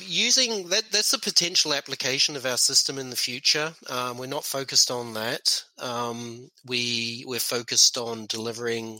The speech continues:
living isolates. Um, but in terms of,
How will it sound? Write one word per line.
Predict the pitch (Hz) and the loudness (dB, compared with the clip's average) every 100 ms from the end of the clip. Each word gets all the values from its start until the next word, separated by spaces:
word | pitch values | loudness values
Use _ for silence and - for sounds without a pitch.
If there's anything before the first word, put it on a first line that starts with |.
| - | -12
living | 104 113 120 113 110 | -8 -4 -4 -4 -6
isolates. | 107 - 127 131 - - - - - - - - - - _ - | 4 4 4 -2 2 4 4 0 -14 -16 -16 -16 -18 -20 _ -4
Um, | 123 120 117 117 135 127 | 0 0 0 -4 -10 -8
but | 135 127 127 - - - - - | -4 0 -2 4 6 6 2 -4
in | 147 | 0
terms | 139 - 180 196 190 156 | 2 2 2 0 2 2
of, | 151 143 123 | 2 2 0